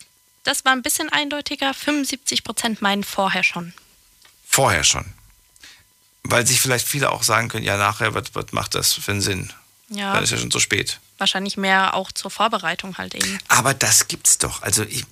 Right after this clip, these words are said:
Speaker 2: ich meine mich zu entsinnen, dass es sowas wie einen, äh, Elternvorbereitungskurs, sowas gibt's doch bestimmt.
Speaker 1: Ich glaub auch. Also bestimmt. Ich hab mir auch gedacht, es gibt bestimmt genügend Anlaufstellen, wo Eltern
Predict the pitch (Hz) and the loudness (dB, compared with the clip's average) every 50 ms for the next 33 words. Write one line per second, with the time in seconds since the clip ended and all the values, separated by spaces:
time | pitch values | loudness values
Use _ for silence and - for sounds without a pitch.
0 | - - - - - 135 120 101 98 131 151 165 160 147 143 139 - - 131 87 | -14 -6 -2 0 2 4 6 6 6 6 4 2 0 0 0 2 2 0 0 0
1 | 117 107 - 117 147 156 127 113 - - - - 131 120 123 120 - - 123 120 | 2 2 2 2 2 2 2 2 4 4 4 4 4 4 4 4 2 2 2 2
2 | 85 104 110 107 104 101 73 73 85 - - - 127 131 143 123 117 - 147 147 | 2 2 2 0 -2 -4 -4 -4 -4 -4 -2 0 0 0 0 0 2 0 0 2
3 | 120 123 107 92 92 - 80 90 - - - - - 123 127 156 165 - 107 92 | 0 0 0 0 -2 -2 -2 0 0 0 0 0 -2 -2 2 2 2 2 2 2
4 | 90 - - - - - - - - - 73 - - - - - - - - - | 0 0 -2 -2 -4 -4 -4 -6 -6 -2 -2 0 0 0 -6 -6 -8 -10 -10 -8
5 | - - - - 190 196 214 - - - 190 196 208 202 - - - - _ - | -12 -10 -4 0 0 0 0 0 -4 -4 -2 -2 -2 -2 -4 -10 -18 -20 _ -20
6 | - _ _ - 214 208 180 175 _ - 202 - - - 214 214 220 - - - | -20 _ _ 2 2 2 2 0 _ -2 0 0 2 2 0 -4 -2 -4 -4 -6
7 | - - - - - 233 - - 233 214 - 202 - - - 202 208 202 - - | -6 -4 -4 -2 -2 -2 -2 0 0 0 0 0 -2 -6 -4 -2 -4 -4 -4 -2
8 | - - - _ _ _ - 226 214 _ - 214 - - - 233 254 254 - _ | -2 -2 -4 _ _ _ -10 -10 -8 _ 0 0 0 2 2 0 0 0 -4 _
9 | - 208 202 202 208 208 196 202 202 - - 190 196 190 185 185 - - - - | -4 -2 0 0 -2 -2 -2 -2 -4 0 0 0 0 0 -2 -2 -2 -2 2 2
10 | 190 185 196 196 196 190 190 - - 190 190 - - 202 190 196 | 2 2 2 0 0 -2 0 0 0 -2 -2 -2 0 0 0 0